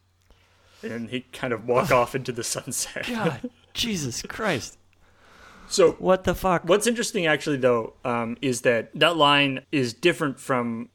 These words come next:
Speaker 1: the short story that this is based on by Harlan Ellison, and Harlan Ellison actually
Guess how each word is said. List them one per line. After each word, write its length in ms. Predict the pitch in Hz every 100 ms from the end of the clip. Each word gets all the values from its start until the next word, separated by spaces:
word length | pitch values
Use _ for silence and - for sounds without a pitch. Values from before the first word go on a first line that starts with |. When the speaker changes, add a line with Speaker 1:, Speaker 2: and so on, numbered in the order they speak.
| -
Speaker 1:
the 420 | - 117 113 107
short 300 | - 139 131
story 320 | - 135 113
that 140 | 110 107
this 120 | 113
is 80 | 107
based 300 | 123 123 123
on 120 | 107
by 120 | 107
Harlan 240 | 101 117 113
Ellison, 380 | 120 117 120
and 120 | 110 110
Harlan 260 | 147 143
Ellison 320 | 135 139 131
actually 420 | 123 120 127 110